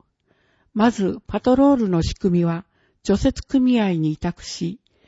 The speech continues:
栗山町の除排雪業務実施要領に基づき、作業を行っている。次に、町道以外のパトロールの管理体制、連絡体制について、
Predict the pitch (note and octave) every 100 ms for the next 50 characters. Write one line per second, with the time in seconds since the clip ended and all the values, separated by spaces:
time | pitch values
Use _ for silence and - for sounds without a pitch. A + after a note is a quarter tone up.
0 | _ - G#3+ A#3+ B3 A#3+ - G3 E3+ D3+
1 | D#3 G3+ _ _ - G3 G3 B3 B3+ A#3+
2 | A3+ - A#3 G3+ A#3 G#3+ D#3+ D#3+ F#3+ F#3+
3 | F#3+ - B3+ B3 A3 A#3+ B3 G#3 F#3+ E3
4 | D#3+ D#3+ D#3+ F3+ F3 - - _ _ _
5 | _ - B3+ A#3+ G#3+ F3+ D#3 E3 E3 F#3
6 | F3 - _ D#3+ D3 C#3+ E3+ _ _ _
7 | _ _ _ _ _ _ - C4 B3+ F3+
8 | F3 - - A#3+ C4 C4 C4 B3 B3 A#3+
9 | F#3+ D#3+ F#3 - - A#3 B3+ B3+ G#3 F3
10 | D3+ - G3+ A3 G#3+ - G#3+ F#3 - D#3
11 | D#3+ - _ _ _ _ G#3 A#3+ B3+ C4
12 | - C4 B3 A#3 G#3 F3 D#3+ E3 - G#3
13 | E3+ - -